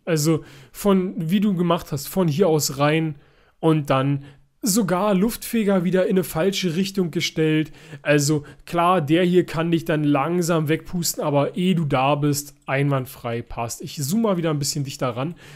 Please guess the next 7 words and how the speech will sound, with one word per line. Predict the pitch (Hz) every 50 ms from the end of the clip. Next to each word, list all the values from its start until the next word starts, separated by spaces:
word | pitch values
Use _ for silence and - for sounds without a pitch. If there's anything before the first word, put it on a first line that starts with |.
| 143 131 -
weil | - 123
es | 127 - -
geht | - 147 151 143 147
hier | - 156 143 131
ja | 131 127 123
wirklich | 123 127 - 131 123 117 - - - - - - - - _
um | 196 190 190 190 190 190 190 - - -